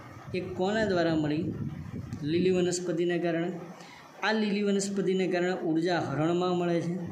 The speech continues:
હરણ તે, હરણમાં રહેલી તે ઉર્જા હવે કોઈ માંસાહારી પ્રાણી મેળવવા માટે શું કરશે? હરણનો શિકાર કરે.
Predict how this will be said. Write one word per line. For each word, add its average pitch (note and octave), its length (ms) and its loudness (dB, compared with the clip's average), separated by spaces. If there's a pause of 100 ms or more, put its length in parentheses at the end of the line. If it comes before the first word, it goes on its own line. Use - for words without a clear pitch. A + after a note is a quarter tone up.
(640)
હરણ E3+ 480 4 (960)
તે, F#3+ 220 4 (400)
હરણમાં G#3 460 2
રહેલી F#3 440 2
તે A3 440 -2
ઉર્જા D#3+ 680 2 (540)
હવે F3 300 4 (260)
કોઈ A3 140 0
માંસાહારી G3 800 2
પ્રાણી G3+ 340 2
મેળવવા G3 380 2
માટે G3 420 2 (300)
શું A3+ 240 -4
કરશે? F3 300 0
હરણનો F3+ 540 2
શિકાર D#3 440 0
કરે. - 220 -2